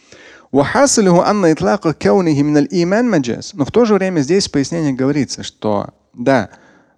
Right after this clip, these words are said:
посланник Божий говорит о том, что это часть веры. Но это маджаз. Маджаз, то есть образно. Ну, потому что вера — это шесть столпов веры.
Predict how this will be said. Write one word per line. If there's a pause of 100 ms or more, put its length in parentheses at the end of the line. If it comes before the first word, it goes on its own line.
посланник
Божий
говорит
о
том,
что
это
часть
веры. (280)
Но
это
маджаз. (1200)
Маджаз,
то
есть (120)
образно. (1000)
Ну,
потому
что
вера —
это
шесть
столпов
веры.